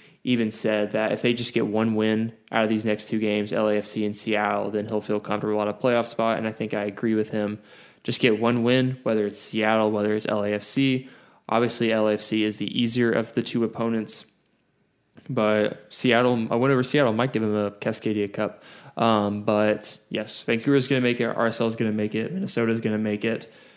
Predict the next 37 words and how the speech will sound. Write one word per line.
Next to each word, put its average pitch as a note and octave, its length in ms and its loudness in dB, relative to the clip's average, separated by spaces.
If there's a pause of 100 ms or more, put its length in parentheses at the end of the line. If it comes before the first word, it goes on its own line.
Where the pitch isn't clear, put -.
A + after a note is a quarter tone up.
(460)
but G#2+ 440 0
L A2 100 2
A G#2+ 80 2
Galaxy G#2 520 0
will G#2+ 460 -4
fall G#2+ 340 -2
out, A2 420 -2
is A2+ 180 -4
my A#2 200 2
Western A#2+ 420 -2
Conference A#2+ 520 -4
take. A#2+ 360 -4 (360)
Connor, A#2+ 360 4
who B2+ 120 2
do A#2 80 2
you A2 160 2
think, - 560 -2 (180)
do B2 80 -4
you A#2 40 -2
think C3+ 140 4
it's B2 100 0
gonna B2 100 -2
stay A#2+ 140 0
similar, C#3 400 2
or A#2+ 60 0
who B2 100 0
do A#2 80 0
you A2+ 80 0
see A2+ 280 -2
dropping A2 540 -2
and G#2+ 80 -4
replacing G#2+ 720 -6
a - 120 -6
team G#2+ 240 -4
in F2+ 80 -6
the F2 80 -4
West? D#2+ 360 -6